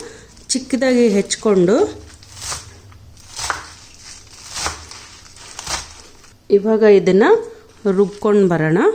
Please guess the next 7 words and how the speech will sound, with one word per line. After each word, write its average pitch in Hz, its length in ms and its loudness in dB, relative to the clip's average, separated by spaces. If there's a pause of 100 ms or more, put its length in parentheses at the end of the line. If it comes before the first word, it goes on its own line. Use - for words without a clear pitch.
(880)
ಈ - 20 0 (200)
ಪಾಲಕ್ಕಿಗೆ 220 680 2
ನಾನು 185 220 4 (840)
ನಾಲ್ಕರಿಂದ 220 580 2 (160)
ಐದು 208 140 4 (100)
ಹಸಿಮೆಣಸಿನ್ಕಾಯಿನ 208 920 4 (120)
ಸೇರಿಸ್ಕೊತಿದ್ದೀನಿ. 175 920 0